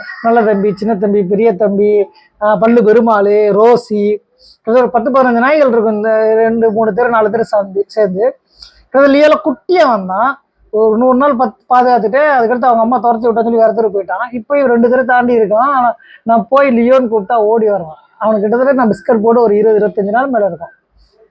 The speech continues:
அஃப்கோர்ஸ். ஆனாலும் ஓடி வரான், வாலாட்டுறான்.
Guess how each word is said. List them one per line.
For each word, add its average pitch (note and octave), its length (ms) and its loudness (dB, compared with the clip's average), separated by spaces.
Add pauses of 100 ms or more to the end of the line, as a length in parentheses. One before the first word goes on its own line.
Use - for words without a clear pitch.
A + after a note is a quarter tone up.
(160)
அஃப்கோர்ஸ். G3 380 -2 (520)
ஆனாலும் D4 340 2
ஓடி C4 180 4
வரான், B3+ 280 2
வாலாட்டுறான். G3 500 -2